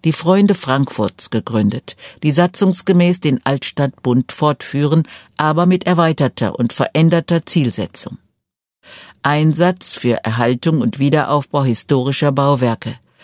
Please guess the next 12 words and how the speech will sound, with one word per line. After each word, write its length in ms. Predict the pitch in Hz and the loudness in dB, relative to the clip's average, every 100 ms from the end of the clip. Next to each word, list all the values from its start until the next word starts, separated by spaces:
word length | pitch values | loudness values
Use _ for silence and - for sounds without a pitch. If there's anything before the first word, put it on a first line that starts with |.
| - - | -20 -14
Stärkung 580 | - 156 147 - 147 | -4 0 0 -2 -2
des 180 | 143 - | -2 -4
Geschichtsbewusstseins 1400 | 151 - 180 - - 127 117 117 - - 127 143 - - - - _ | -4 -2 -2 -4 -4 -2 -2 -2 -2 0 2 2 0 -6 -14 -20 _
und 340 | 185 196 202 - _ _ | 2 2 2 -6 _ _
Pflege 440 | - 160 165 165 170 | -4 0 2 2 0
des 180 | 165 - | -2 -4
Brauchtums, 840 | 151 156 - - 98 - - - _ _ _ _ - | -2 -2 -4 -8 -4 -2 -2 -6 _ _ _ _ -2
im 120 | 135 | 0
Besonderen 760 | 127 131 135 131 127 139 156 - | 2 2 2 2 0 0 0 -2
der 160 | - 127 | -4 -4
Frankfurter 600 | - 123 240 135 123 139 | -2 0 0 -2 0 2
Mundart. 680 | 139 127 - 101 - - | 4 2 0 -10 -10 -14